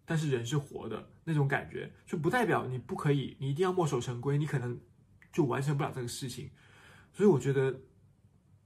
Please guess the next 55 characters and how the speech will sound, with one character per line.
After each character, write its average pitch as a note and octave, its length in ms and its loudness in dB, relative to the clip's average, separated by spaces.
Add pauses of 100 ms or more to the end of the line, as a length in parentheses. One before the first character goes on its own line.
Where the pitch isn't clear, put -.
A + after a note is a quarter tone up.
(100)
本 C3 120 -6
来 B2 120 -2
是 E3 140 2
有 E3 40 4
这 D3+ 120 -2
个 D3 60 0
感 - 180 -6
觉 - 160 -12
的， - 160 -14
但 G3+ 120 2
现 G3+ 160 4
在 F3 320 0 (260)
这 G3 100 -2
个 E3 60 2
东 D#3+ 120 0
西 E3 80 -2
没 B2 220 -4
了， A#2 180 -6
这 - 120 -8
个 E3 80 -6
词 B2+ 300 -8
没 B2+ 200 -6
了， G#2+ 200 -8 (360)
就 D3+ 120 0
皇 C3 240 -2
上 E3 140 -2
就 D#3 100 -2
很 C#3 200 -4
直 - 160 -12
接， C#3 180 0
就 C#3 200 -4 (580)
“你 C3 180 -4
很 C3+ 100 -2 (140)
棒， C3 220 4 (460)
你 - 220 -12
太 - 160 -2
棒 C3+ 300 -4
了， C2 240 -16
what's - 300 -6
that？” C#2+ 380 2 (520)
就 B2+ 100 -6
是 F#2 320 -6 (520)
太 - 260 -2
无 B2 140 0
聊 G#2 180 -2
了。 E2+ 160 -12 (560)
然 D3+ 100 0
后 F#3 80 4
第 G#3 220 8
二 F3+ 80 10
个 F3+ 180 6
关 D3+ 180 0
于 D3+ 160 0
一 C#3+ 40 2
个， D3 120 0